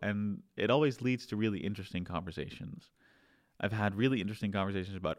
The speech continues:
art by now, which I never thought that I would have, with people who I hadn't spoken to in a very long time. And that's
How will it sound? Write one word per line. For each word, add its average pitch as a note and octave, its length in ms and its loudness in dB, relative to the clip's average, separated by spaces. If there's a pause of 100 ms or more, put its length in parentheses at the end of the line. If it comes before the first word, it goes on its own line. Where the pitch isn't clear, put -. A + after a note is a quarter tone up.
art C3+ 360 2 (100)
by A#2+ 180 0
now, A#2 300 2
which G#2 340 -4
I F#2+ 80 0
never C3+ 280 4
thought G2+ 260 -2
that F2+ 120 0
I E2 40 0
would E2 220 0
have, D#2+ 360 -4 (480)
with G#2 200 0
people B2+ 240 2
who A2 120 6
I G#2 120 4
hadn't B2 220 2
spoken G#2 380 2
to F#2 160 -4
in F#2 100 -2
a F2+ 40 -4
very A#2+ 320 4
long F#2 240 2
time. E2 400 -4 (680)
And B2 100 -2
that's - 280 -4